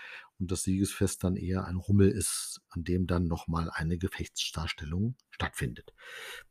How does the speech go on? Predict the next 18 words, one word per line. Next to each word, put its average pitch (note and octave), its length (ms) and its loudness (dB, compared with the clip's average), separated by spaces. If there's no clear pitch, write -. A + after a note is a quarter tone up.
Ähm, G#2 380 8
man G#2+ 180 10
wird C3+ 160 12
das B2+ 160 8
jetzt A#2 180 6
alles G#2 300 2
noch G2 180 4
mal F#2 160 2
auswerten B2+ 960 6
und G2+ 380 2
evaluieren, A2 840 6
wie B2+ 80 4
es A#2+ 120 2
neudeutsch A2 480 8
so - 60 -16
schön F#2+ 380 -2
heißt, F#2 300 -2
weiterentwickeln A2 840 4